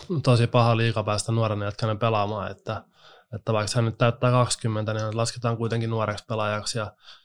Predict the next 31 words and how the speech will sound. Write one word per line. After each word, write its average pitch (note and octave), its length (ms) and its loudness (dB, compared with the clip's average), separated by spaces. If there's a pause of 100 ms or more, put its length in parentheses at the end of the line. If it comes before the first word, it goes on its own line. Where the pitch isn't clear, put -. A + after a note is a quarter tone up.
(400)
ja, A2 160 -4
ja G#2+ 140 -4
K G#2 40 -14
H A2 280 0
L:ssä G#2+ 240 -2
se B2 100 0
voittaminen A2 640 -2
ja, G#2 160 -2 (1400)
ja, A#2+ 160 2
ja A2+ 120 0
kaikki, A#2 460 0 (600)
ää, A2 400 -10 (1120)
tekee A#2 320 2
sen, A2 280 2
että G#2+ 300 -4
jengi G#2+ 300 -4
hankitaan A2 680 -4
paljon G#2+ 240 -2
ulkopuolelta G2+ 680 -4
ja G2 60 -4
luotetaan G2+ 400 -6
vanhempiin G#2 420 -4
jätkiin, G2+ 400 -8
niin G2+ 120 -10 (720)
hän A#2 100 0
koki A2 220 -4
vahvasti, A2+ 440 0
että G#2+ 240 -8 (1040)
liiga A#2 360 0
on A2+ 80 -2
hyvä A#2 240 0